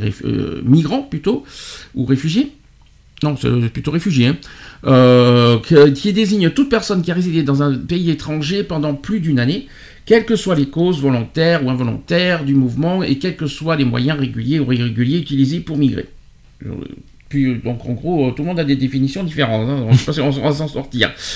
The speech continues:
Cependant, il est courant d'y inclure certaines catégories de migrants, euh, de courte durée, tels que les travailleurs agricoles saisonniers qui se déplacent à l'époque, euh, des semis et, ou des récoltes. Bon,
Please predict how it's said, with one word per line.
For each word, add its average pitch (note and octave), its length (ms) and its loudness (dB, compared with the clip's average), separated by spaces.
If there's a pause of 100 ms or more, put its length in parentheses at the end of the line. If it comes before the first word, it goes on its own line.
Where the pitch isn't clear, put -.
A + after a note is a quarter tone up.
(180)
Cependant, F#3+ 380 2
il A#3 80 2
est F#3 80 2
courant F#3+ 240 -4
d'y F3+ 140 -2
inclure F#3 320 -2
certaines F3+ 320 -4
catégories E3 420 -2
de C#3 100 2
migrants, D#3 500 2
euh, A#2+ 40 0
de C3 120 0
courte C#3 340 -6
durée, C3+ 400 0 (420)
tels F#3 240 2
que F#3 100 0
les D3+ 160 4
travailleurs F3+ 420 0
agricoles C#3+ 440 -2
saisonniers D3+ 520 0
qui F#3 120 -8
se - 100 -6
déplacent D3 380 -4
à - 60 -2
l'époque, F3 380 -4
euh, B2 340 0
des A#2+ 100 -2
semis C#3 400 -2
et, C#3 80 0 (140)
ou D3 60 -2
des C#3 100 -4
récoltes. - 480 -10 (260)
Bon, A2 100 -12